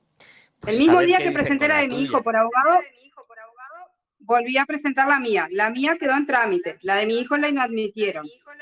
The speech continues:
Speaker 2: por ser menor. Como que no corresponde.
Speaker 1: Que sí corresponde, qué manía. Hombre, si tuviera dos añitos,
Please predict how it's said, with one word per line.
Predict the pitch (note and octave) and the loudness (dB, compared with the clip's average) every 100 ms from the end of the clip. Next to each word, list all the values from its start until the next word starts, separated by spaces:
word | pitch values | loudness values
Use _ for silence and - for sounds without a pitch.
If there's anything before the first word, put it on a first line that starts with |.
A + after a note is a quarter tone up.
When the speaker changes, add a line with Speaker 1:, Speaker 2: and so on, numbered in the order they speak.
| - - | -12 -6
Speaker 2:
por | G3 | -4
ser | G#3+ A#3+ | -2 -2
menor. | C4 A#3+ G3 - _ _ _ _ - | -2 0 -2 -4 _ _ _ _ -8
Como | G3+ G3+ | -4 -2
que | A#3 | 0
no | B3+ | 0
corresponde. | D4 C4+ A3+ C4+ B3+ F3+ D#3 _ - - A#3 C4 C#4+ B3 _ C4+ A#3 F3 - | 0 -2 -2 0 0 -2 -6 _ -20 -20 -20 -20 -20 -20 _ -20 -20 -20 -20
Speaker 1:
Que | - | -20
sí | - D3 D#3 | -16 -14 -8
corresponde, | F#3 C3+ - D3 E3+ C3+ F#2+ | -6 -6 -8 -8 -8 -10 -14
qué | B2 | -14
manía. | C3 A2+ C3+ G#2 | -14 -14 -14 -10
Hombre, | C#3+ A#2+ | -10 -10
si | G2+ | -14
tuviera | G2 G2+ A#2+ | -18 -12 -10
dos | B2 - | -10 -12
añitos, | A#2+ C#3 C#3 C3 C3+ C3+ | -14 -14 -12 -8 -8 -10